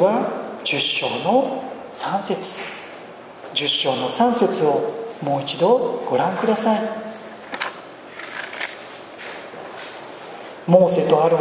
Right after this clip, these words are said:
はファラオのところに行き、彼に向かって言った。「ヘブル人の神、主はこう言われます。いつまで私の前に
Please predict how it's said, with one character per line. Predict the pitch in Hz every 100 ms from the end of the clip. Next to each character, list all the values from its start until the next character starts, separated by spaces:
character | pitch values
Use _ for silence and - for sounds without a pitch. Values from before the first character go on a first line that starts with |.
| 151 143
は | - - - -
フ | -
ァ | 202
ラ | 196
オ | 175 165
の |
と | -
こ | 156 170
ろ | 160
に | 160 151
行 |
き、 | - 160 156 - - -
彼 | 226 240
に | 190
向 | - -
か | 160 151 -
っ |
て | 185
言 | 170 185
っ |
た。 | 165 - - - - - - -
「ヘ | 180
ブ | 220
ル | 233 226
人 | 185 165
の | 156 -
神、 | - 202 180 - - - -
主 | - 269
は | 220 170 - - -
こ | 185 214 226 220 220
う |
言 | 170
わ | 185
れ | 196
ま | 202
す。 | 196 - - - - - - -
い | 214 269
つ | 311
ま | 285 247
で | 220
私 | 185 190 226 220 226
の | 214
前 | 214 233
に | 240